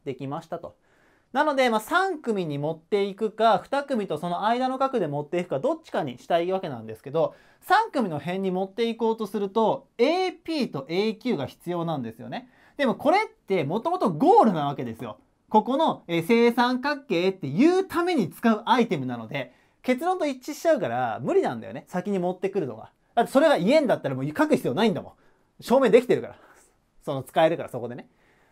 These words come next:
じゃあ、その間の角でいきたいなって考えるわけです。で、ここでポイントなのが、今、間の角って、ここです。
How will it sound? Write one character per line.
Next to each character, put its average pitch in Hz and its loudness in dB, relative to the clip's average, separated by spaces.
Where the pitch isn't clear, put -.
じ 170 4
ゃ 254 4
あ、 - -2
そ 202 -6
の 196 0
間 226 0
の 240 -2
角 262 2
で 151 2
い 135 -4
き - -20
た 202 2
い 165 -2
な 208 0
っ 240 -8
て 180 -8
考 170 -6
え 156 0
る 123 -4
わ 120 -10
け 110 -12
で 104 -14
す。 - -20
で、 202 0
こ 208 4
こ 285 6
で 302 4
ポ 285 -4
イ 294 -6
ン 277 -10
ト 269 -6
な 269 -4
の 190 -4
が、 139 -2
今、 226 0
間 277 2
の 294 -2
角 294 -2
っ - 2
て、 135 -6
こ 202 0
こ 208 0
で 175 -2
す。 - -20